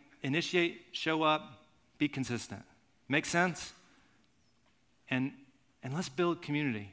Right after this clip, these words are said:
Let's love one another deeply, for love covers a multitude of sins. So, um, would you, will you stand with me and think about it? Don't just think about it.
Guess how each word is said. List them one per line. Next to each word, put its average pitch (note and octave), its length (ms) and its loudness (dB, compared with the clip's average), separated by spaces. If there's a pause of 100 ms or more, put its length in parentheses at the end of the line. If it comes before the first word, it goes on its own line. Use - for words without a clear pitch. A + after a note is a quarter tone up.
Let's D3 180 0
love D3 500 4 (140)
one C#3 180 0
another C3+ 440 0 (640)
deeply, A#2+ 640 0 (880)
for B2+ 160 -6
love B2 320 -2 (320)
covers A2+ 480 -6
a - 80 -8
multitude A2 600 -8 (720)
of A#2 100 -10
sins. G#2 460 -12 (640)
So, D3 420 0
um, B2 240 0
would D3 100 -2
you, F#3 180 -6
will E3 120 -6
you F3+ 100 -4
stand D#3+ 300 -2
with D#3+ 140 -8
me D#3+ 340 -4 (600)
and A#2+ 160 0
think F3 280 2
about D#3+ 280 8
it? F3+ 140 2 (800)
Don't E3+ 180 2
just F#3 200 0
think F#3 180 4
about E3+ 220 10
it. F3 100 4